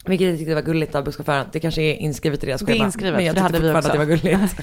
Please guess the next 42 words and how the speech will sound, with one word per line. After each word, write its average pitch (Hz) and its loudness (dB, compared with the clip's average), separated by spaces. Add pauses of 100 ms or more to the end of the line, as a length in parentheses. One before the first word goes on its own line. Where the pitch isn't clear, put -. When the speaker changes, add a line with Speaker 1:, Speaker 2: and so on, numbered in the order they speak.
Speaker 2:
<laughs> - -20
Speaker 1:
Efter - -8
en 160 -4
halvtimmes 156 -8
break - -4
så - -6
går 165 0
alla 147 -4
på 143 -4
igen 190 -4 (260)
och 143 -8
Tim 185 0
återvänder 143 -2
till - -16
sin 127 -8
plats. - -10 (180)
Men 202 0 (500)
han 247 0
kommer 156 0
inte 160 -4
längre 87 -12
få - -10
sitta - -12
ensam. - -12 (880)
Speaker 2:
Okej. 156 -4 (180)
Speaker 1:
Ja, 196 2 (260)
eh, 170 2 (140)
alltså, 190 -4
bussen 196 -2
är 185 -2
fortfarande 170 -2
halvfull. 156 -2
Det 165 -2
är 185 2
Speaker 2:
Mm. 185 0
Speaker 1:
inte 156 -2
det 147 2
att 131 -4
den 139 -6
har 127 -2
blivit 113 -4
full. - -6